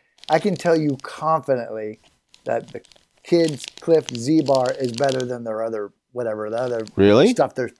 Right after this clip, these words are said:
Speaker 1: tossing out there. Yeah,
Speaker 2: I've
Speaker 1: I
Speaker 2: never, I've never had a Cliff, a Cliff Kid.
Speaker 1: What?
Speaker 2: Never had one. Why would I?
Speaker 1: I can tell you why. Because your kids are in their forties, I guess.
Speaker 2: Yep.
Speaker 1: And so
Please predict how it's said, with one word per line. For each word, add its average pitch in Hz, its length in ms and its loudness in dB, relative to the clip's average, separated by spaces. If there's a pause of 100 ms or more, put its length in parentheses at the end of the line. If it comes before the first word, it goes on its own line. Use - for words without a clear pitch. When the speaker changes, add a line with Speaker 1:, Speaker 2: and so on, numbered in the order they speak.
(140)
Speaker 1:
tossing 120 340 -2
out 107 180 -8
there. 107 180 -6 (200)
Yeah, 151 160 2 (100)
Speaker 2:
I've 180 140 6
Speaker 1:
I 175 40 6
Speaker 2:
never, 151 280 6
I've 190 200 6
never 175 200 6
had 151 200 8
a 135 40 4
Cliff, 151 360 4
a 110 100 4
Cliff - 300 4
Kid. 117 280 6 (300)
Speaker 1:
What? 190 440 4 (560)
Speaker 2:
Never 190 220 6
had 349 220 4
one. 113 180 4
Why 135 140 8
would 269 160 6
I? 123 220 4 (180)
Speaker 1:
I 151 100 4
can 160 140 -4
tell 196 140 6
you 233 120 4
why. 117 260 -2 (240)
Because 143 300 2
your 185 240 6
kids 135 520 -2 (420)
are 131 400 0 (100)
in 139 140 -2
their 135 140 -2 (260)
forties, 170 420 2
I 180 80 4
guess. 233 340 -2
Speaker 2:
Yep. 120 300 6
Speaker 1:
And 151 200 0
so 277 640 4